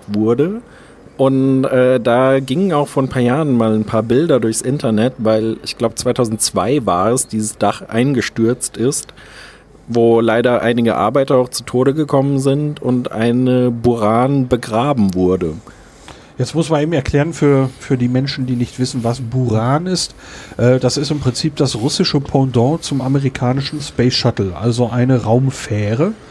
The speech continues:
Speaker 2: Ähm, und wenn man die so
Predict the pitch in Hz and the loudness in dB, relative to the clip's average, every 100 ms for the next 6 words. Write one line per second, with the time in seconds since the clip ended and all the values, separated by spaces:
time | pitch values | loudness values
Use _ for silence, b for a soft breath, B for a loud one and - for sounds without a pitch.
0 | B B B B B - 120 120 123 131 | B B B B B -10 0 2 2 2
1 | 131 131 - - 120 127 127 139 151 131 | -2 -2 -6 -12 -6 -2 0 2 2 0
2 | 139 143 139 147 | 2 4 4 2